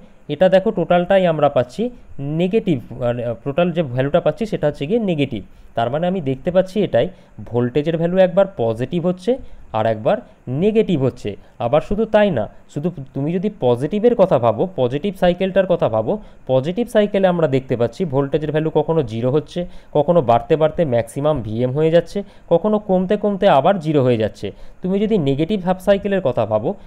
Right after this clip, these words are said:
নেগেটিভ হাফ সাইকেলে আমরা দেখছি কি ভোল্টেজের ভ্যালু সেখানেও চেঞ্জ হচ্ছে, সেখানেও নেগেটিভ সাইকেলে দেখো মা-, বাড়তে বাড়তে ম্যাক্সিমাম ভিএমে পৌঁছাচ্ছে, তারপরে আবার জিরোতে চলে যাচ্ছে।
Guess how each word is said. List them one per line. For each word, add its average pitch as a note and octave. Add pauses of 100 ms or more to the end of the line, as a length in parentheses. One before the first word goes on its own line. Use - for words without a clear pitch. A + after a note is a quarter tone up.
(180)
নেগেটিভ D#3
হাফ G#3
সাইকেলে G#3
আমরা F#3
দেখছি C#3
কি G3+ (360)
ভোল্টেজের D#3
ভ্যালু E3 (180)
সেখানেও A3
চেঞ্জ D3+
হচ্ছে, A#2 (340)
সেখানেও G3 (800)
নেগেটিভ D3+
সাইকেলে F3+
দেখো D3+ (420)
মা-, D#3+
বাড়তে D3+
বাড়তে D#3+
ম্যাক্সিমাম D#3
ভিএমে D3
পৌঁছাচ্ছে, E3
তারপরে C3+
আবার C3+
জিরোতে A2+
চলে G#2+
যাচ্ছে। G#2